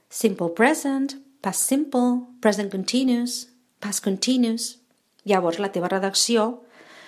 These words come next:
segurament no tindrà una bona nota. Però què passa si en aquesta aigua, en aquesta cassola on fiquem,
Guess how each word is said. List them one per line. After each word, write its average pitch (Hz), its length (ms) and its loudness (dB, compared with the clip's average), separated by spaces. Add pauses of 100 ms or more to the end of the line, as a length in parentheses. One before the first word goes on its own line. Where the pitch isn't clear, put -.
(160)
segurament 311 640 6
no 320 240 4
tindrà 226 500 2 (240)
una 220 300 2
bona 190 360 0
nota. 170 320 -6 (1800)
Però 302 160 10 (320)
què 466 160 6
passa - 320 -2
si - 160 0
en 247 140 0
aquesta 233 580 0
aigua, 214 540 2 (1120)
en 220 160 2
aquesta 247 320 -2
cassola 302 480 6
on 240 80 0
fiquem, 233 480 2